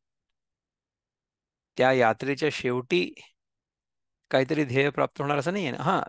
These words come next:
ती यात्राच आनंददायी आहे. The journey itself is joy. हं? मग कर्मांचं प्रयोजन संपतं. मग काय होतं की त्यावेळी कृतकृत्यतेने जग भारून जातं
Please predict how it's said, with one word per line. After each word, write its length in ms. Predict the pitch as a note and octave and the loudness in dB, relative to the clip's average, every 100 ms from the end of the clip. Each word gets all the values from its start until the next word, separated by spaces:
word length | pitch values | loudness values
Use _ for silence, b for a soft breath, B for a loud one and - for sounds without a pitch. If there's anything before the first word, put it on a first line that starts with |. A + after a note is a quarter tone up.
| - - | -6 -4
ती 120 | D3+ | 0
यात्राच 600 | A#2+ A2+ D#3+ F#3+ F3+ - - - _ _ _ _ _ _ _ - | 2 0 2 4 2 -2 -10 -10 _ _ _ _ _ _ _ -8
आनंददायी 580 | B2 A#2+ A2+ G2 F#2+ | -6 -4 -4 -4 -6
आहे. 100 | - - _ _ _ _ _ _ - | -10 -16 _ _ _ _ _ _ -8
The 100 | A#2+ | -4
journey 340 | A#2 A#2 D3 C#3+ | -2 0 0 -2
itself 360 | - D#3+ D#3 | 0 -2 0
is 120 | B2+ | -4
joy. 260 | G#2 G#2 - - _ _ _ _ _ - | -6 -8 -10 -18 _ _ _ _ _ -14
हं? 140 | F3 G#3 b b b b b - | -12 -12 b b b b b -2
मग 200 | D3 E3+ - | 2 2 4
कर्मांचं 600 | C3+ B2+ D3 D#3+ D3 F3 D#3+ | 2 4 2 0 0 0 0
प्रयोजन 520 | C#3 C#3 D3+ D3+ D#3+ C#3+ | 0 0 0 0 -4 -6
संपतं. 440 | - C#3+ C3+ B2+ | -6 -8 -6 -4
मग 100 | A#2 B2+ | -2 2
काय 160 | D#3 | 4
होतं 200 | E3 E3+ | 4 2
की 120 | E3+ F3 | 2 2
त्यावेळी 360 | D3 C#3+ D#3+ F3 | 4 4 4 2
कृतकृत्यतेने 920 | D3 C3 E3+ D#3+ D#3 D#3+ D3+ C#3+ D#3 | 0 0 0 0 0 -2 -2 -2 -2
जग 260 | C#3 D3+ D3+ | 0 0 0
भारून 300 | C3+ D#3 F#3+ | 2 2 2
जातं 320 | F3+ D3+ - | 0 0 -4